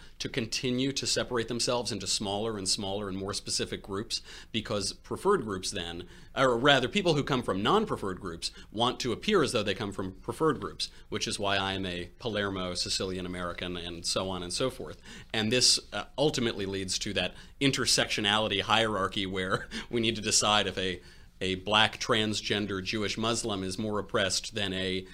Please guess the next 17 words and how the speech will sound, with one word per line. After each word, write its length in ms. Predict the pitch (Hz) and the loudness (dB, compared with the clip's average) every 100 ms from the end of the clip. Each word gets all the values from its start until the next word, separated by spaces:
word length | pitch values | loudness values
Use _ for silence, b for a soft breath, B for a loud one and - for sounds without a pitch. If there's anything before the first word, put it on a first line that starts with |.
| b - | b -2
Persian, 720 | 123 113 98 104 95 98 90 b - - | 0 2 2 0 0 -4 -6 b -10 -4
uh, 240 | 95 87 90 | -2 -2 0
pygmy 560 | 147 127 104 98 92 | 2 2 2 2 -2
who 220 | 95 101 | -2 -4
rides 460 | 92 92 92 90 90 | -2 0 0 0 -2
horses 380 | 135 139 101 92 | -2 -2 -2 -4
or 60 | |
something 280 | 90 95 92 | -4 -4 -6
to 100 | 92 | -6
that 140 | 98 87 | -6 -6
effect. 380 | - 87 - b b b - | -6 -8 -10 b b b 0
Now, 180 | 131 | 2
Richard 400 | 131 165 185 180 | 4 4 4 4
Sander 680 | - 185 185 165 - - 143 | 6 6 6 6 4 2 4
<laughs> 40 | - | 4
explains 720 | 180 - 143 139 127 139 139 | 4 4 4 4 4 4 2
the 220 | 143 117 | 0 0